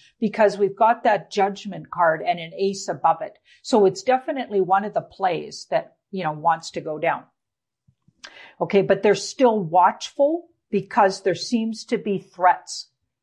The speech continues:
with that Nine of Swords. There's still threats around Mister T and his team.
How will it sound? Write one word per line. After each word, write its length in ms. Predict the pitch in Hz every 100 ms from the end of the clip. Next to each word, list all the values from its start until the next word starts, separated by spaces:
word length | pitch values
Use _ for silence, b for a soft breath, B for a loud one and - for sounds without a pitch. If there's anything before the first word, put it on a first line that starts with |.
| _
with 200 | 185 170
that 300 | 190 165 - 180
Nine 300 | 180 180 170
of 100 | -
Swords. 480 | - 180 185 220
There's 240 | 190 170 -
still 320 | - 208 202
threats 400 | 196 190 190 -
around 540 | 170 165 175 175 175 175
Mister 360 | 185 - 180 160
T 260 | - 185
and 120 | 165
his 220 | 160 165 -
team. 340 | 196 156